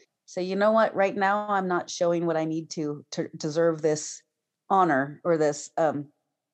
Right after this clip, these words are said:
this ranking, and I will, I will fix that." I mean, 'cause he, it wasn't like he could choose when he got his belt back. He could,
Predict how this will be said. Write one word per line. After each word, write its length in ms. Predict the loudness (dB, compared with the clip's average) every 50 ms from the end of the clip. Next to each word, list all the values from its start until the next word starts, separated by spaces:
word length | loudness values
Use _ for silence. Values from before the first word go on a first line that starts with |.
| _ _
this 180 | -6 -6 -4 -2
ranking, 540 | 0 0 0 0 -2 -4 -6 -6 -6 -8 -10 _ _ _ _ 0
and 160 | 2 4 4
I 100 | 4 4
will, 400 | 6 6 6 4 4 2 -2 -10 _ _ _
I 80 | 2 2
will 140 | 4 2 2
fix 300 | 0 -2 -6 -6 -6 -4
that." 280 | 0 0 0 0 -2 -6 _ _ _ _ _ _ _ _ _ _ -8
I 40 | -4
mean, 180 | -4 -4 -4
'cause 140 | -4 -6 -6
he, 220 | -6 -6 -6 -6 -2 2
it 140 | 2 4 6
wasn't 280 | 6 4 4 4 2
like 120 | 0 0 -2
he 100 | -2 -2
could 200 | -2 -2 -2 -2
choose 360 | -2 0 0 0 0 0 0
when 100 | 0 0
he 60 | 2
got 160 | 2 2 2
his 120 | 2 0 0
belt 220 | 0 0 2 2
back. 220 | 0 0 0 -2 -6
He 80 | -8 -6
could, 180 | -6 -6 -8